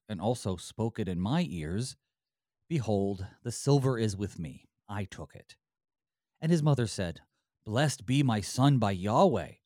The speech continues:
And he restored the eleven hundred pieces of silver to his mother. And his mother said, 'I dedicate the silver to Yahweh from my hand for my son, to make a carved image and a metal image.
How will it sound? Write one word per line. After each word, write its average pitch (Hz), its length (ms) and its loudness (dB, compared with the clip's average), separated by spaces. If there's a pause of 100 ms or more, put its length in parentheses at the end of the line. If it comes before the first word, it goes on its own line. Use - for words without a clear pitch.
(540)
And 202 200 0
he 160 140 -2
restored 139 800 0
the 131 80 -2
eleven 110 320 0
hundred 117 320 -2
pieces 113 320 -6
of 131 100 -4
silver 101 360 -4
to 101 160 -6
his 131 200 -4
mother. 78 440 -8 (680)
And 190 120 -2
his 180 100 0
mother 202 300 4
said, - 340 -10 (680)
'I 247 140 2
dedicate 131 680 0
the 98 80 -6
silver 123 360 2
to 107 160 -6
Yahweh 127 540 2
from 90 360 -6
my 123 240 2
hand 113 400 -2 (140)
for 180 300 4
my 107 240 2
son, - 460 -12 (500)
to 165 80 -4
make 202 240 2
a 170 60 4
carved 156 640 0
image 95 520 -2
and 127 120 0
a 127 40 4
metal 131 480 0
image. 80 520 -10